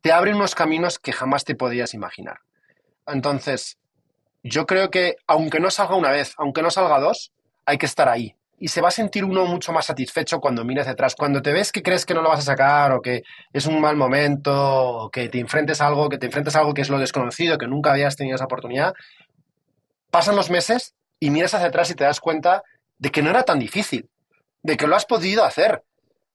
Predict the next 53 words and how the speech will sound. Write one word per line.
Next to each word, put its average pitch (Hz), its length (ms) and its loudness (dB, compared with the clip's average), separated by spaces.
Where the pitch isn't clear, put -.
¿sabes? 135 360 -4
Y 135 120 -2
obviamente 143 420 0
creo 135 220 -2
que 147 340 0
a 135 60 -8
veces 135 240 -2
sigo 135 560 0
deportistas 123 720 -2
y 120 100 -6
que, 110 300 -6
que 135 80 -2
hablan 123 220 0
sobre 120 240 -6
situaciones 117 480 -6
que 127 80 -6
han 123 100 -2
vivido 120 280 -2
a 120 40 -2
lo 117 80 -4
largo 120 160 0
de 120 60 -2
su 117 160 -8
vida, 131 420 -2
su 120 160 -12
vida, 131 300 0
que 123 60 -10
a - 20 -10
mí 110 80 -10
me 113 320 -8
gusta 120 320 -2
ver. 110 220 -2
Y 139 160 -8
creo 135 220 -2
que, 151 240 0
que 143 100 -4
en 127 100 0
la 123 100 4
vida 139 200 2
lo 151 100 2
que 151 120 -2
hay 135 80 -2
que, 135 340 -2
lo 127 80 -6
que 135 80 -2
hay 131 40 -4
que 143 60 4
hacer 139 200 0
es - 240 -6
afrontarla 156 560 4
con 185 140 2
humildad, 156 460 2
David, 127 320 -2